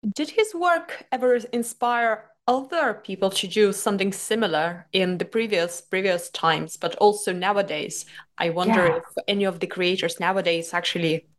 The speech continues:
Speaker 1: can trace their origin to him. <laughs>
Speaker 2: I think that's a great question. And I definitely have seen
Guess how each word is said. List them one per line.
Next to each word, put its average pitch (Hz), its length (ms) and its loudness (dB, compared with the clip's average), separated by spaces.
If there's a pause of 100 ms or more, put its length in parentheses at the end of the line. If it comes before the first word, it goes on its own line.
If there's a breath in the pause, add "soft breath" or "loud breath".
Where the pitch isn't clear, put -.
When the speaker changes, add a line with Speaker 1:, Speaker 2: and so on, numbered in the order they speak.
(140)
Speaker 1:
can 202 160 0
trace 202 320 0
their 185 160 -2
origin 190 500 -2
to - 160 -2
him. 196 300 0
<laughs> - 840 -12
Speaker 2:
I 220 140 0
think 466 240 -4
that's 440 160 0
a 226 40 -2
great 220 220 0
question. 214 520 -2
And 202 120 0
I 214 200 0
definitely 240 420 -2
have 214 220 -6
seen 220 640 -2